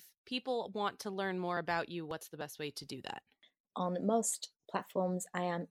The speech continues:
Speaker 2: at It's B Dux, I T S B E A D U X. You can find my Not Safe for Work Twitter at I T S H O N E Y B E A. That's It's Honeybee. Um,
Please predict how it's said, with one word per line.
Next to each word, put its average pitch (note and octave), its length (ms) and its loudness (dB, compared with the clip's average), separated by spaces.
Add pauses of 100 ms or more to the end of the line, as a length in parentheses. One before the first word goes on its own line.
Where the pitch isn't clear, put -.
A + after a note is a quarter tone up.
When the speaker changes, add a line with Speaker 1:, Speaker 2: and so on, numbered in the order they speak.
Speaker 2:
at - 140 0 (180)
It's - 240 0
B E3+ 160 2
Dux, - 360 0 (160)
I A3 120 2
T - 260 -4
S - 400 -4
B G#3 200 -2
E E3+ 80 0 (120)
A F3+ 280 6 (100)
D F#3 60 6
U E3+ 320 4
X. - 480 0 (100)
You G3 100 -2
can F#3 140 -2
find F3+ 320 2
my F3 220 2
Not F#3 260 0
Safe F#3 220 4
for F#3 100 4
Work G3 280 4
Twitter G#3+ 360 2 (500)
at - 220 -2 (260)
I G#3+ 180 4
T - 220 -2
S - 360 0 (280)
H F#3 200 2 (100)
O G#3 280 6
N F#3 280 0 (340)
E A#3+ 200 8
Y E3+ 340 6 (240)
B E3+ 140 -2 (120)
E E3+ 120 0 (120)
A. A3+ 300 6
That's - 260 -6
It's - 240 -2
Honeybee. G3+ 360 2 (800)
Um, F#3+ 420 2